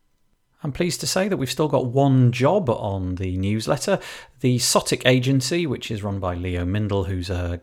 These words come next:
a contributor quite often to the Facebook Live that we do on a Monday with the WordPress news.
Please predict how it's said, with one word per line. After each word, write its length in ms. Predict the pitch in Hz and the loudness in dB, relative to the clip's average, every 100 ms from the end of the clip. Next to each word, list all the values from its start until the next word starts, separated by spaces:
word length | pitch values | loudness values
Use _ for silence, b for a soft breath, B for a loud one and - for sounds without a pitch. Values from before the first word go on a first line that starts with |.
| - | -10
a 60 | |
contributor 640 | 98 107 - 107 95 - - | -8 -8 -6 -6 -6 -6 -2
quite 240 | 170 - | 0 0
often 420 | 123 123 123 120 | 0 -2 -2 -2
to 320 | - - 95 | -4 -8 -6
the 280 | 92 92 87 | -4 -4 -6
Facebook 420 | - 104 - - - | -2 -2 -2 -10 -8
Live 560 | 113 110 117 117 107 | -4 -2 0 0 0
that 140 | - 123 | -4 -6
we 100 | 104 | -2
do 220 | 120 117 | -2 0
on 100 | 101 | -2
a 60 | |
Monday 420 | 104 113 113 113 110 | -2 0 0 0 -2
with 160 | 95 | -6
the 100 | - | -6
WordPress 520 | 95 98 - 104 - | -2 -2 -2 -8 -6
news. 380 | 113 139 151 131 | -2 0 -2 -4